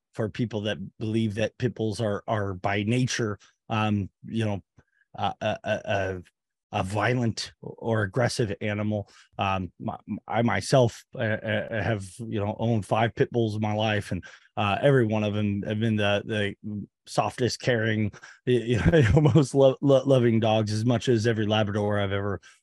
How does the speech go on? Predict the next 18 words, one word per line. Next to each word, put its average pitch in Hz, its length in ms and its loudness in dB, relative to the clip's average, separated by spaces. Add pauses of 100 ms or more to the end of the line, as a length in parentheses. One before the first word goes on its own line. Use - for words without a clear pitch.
owned 120 220 4
in 104 60 0
my 101 80 0
life 101 320 -2
as 95 120 -6
well. 92 340 -2
So, 110 260 0
uh, 104 320 -2 (440)
uh, 98 180 0
yeah, 120 380 4 (120)
uh, 104 200 -2
Bad 139 240 4
Rap 120 180 2
does 117 180 2
great 143 280 2
work 120 340 0 (140)
educating 113 500 -2
people, 107 400 -2